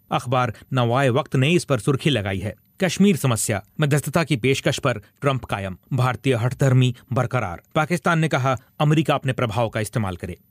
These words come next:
अखबार के अनुसार व्हाइट हाउस में पत्रकारों को संबोधित करते हुए ट्रंप ने कहा, "नरेंद्र मोदी और इमरान खान मिलकर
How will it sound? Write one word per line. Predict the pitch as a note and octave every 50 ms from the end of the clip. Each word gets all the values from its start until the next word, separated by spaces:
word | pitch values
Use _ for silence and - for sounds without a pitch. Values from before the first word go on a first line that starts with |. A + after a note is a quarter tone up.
| _ -
अखबार | - C3+ - C#3+ E3+ F#3+ G#3
के | - G#3
अनुसार | F3 D#3+ - D#3 D#3 F#3 F#3+
व्हाइट | C#3+ C#3 D3+ C#3+ D#3
हाउस | D#3+ D#3+ - -
में | F3+ E3
पत्रकारों | D#3+ C#3 - B2 - B2+ C3 C#3
को | C3 C#3
संबोधित | C3+ - B2 A#2 A2 A#2+ C3 C3 -
करते | C3+ A#2 - -
हुए | B2 A#2 C#3 C3
ट्रंप | - C#3 D#3 F3 D#3
ने | D#3+ D#3+
कहा, | - B2 G2+ A#2+ C#3 - _ _ _ - C#3
"नरेंद्र | C3 C3 D3 E3 E3+ C#3+ D#3 C#3
मोदी | C3+ C#3 C3+ B2 D3
और | C#3+ C3 A#2+
इमरान | A#2 A2 A2+ A2+ A#2 A2+
खान | G#2 - - A#2+ A#2+ A2+
मिलकर | A#2+ D#3+ F#3 - E3 C#3 A#2+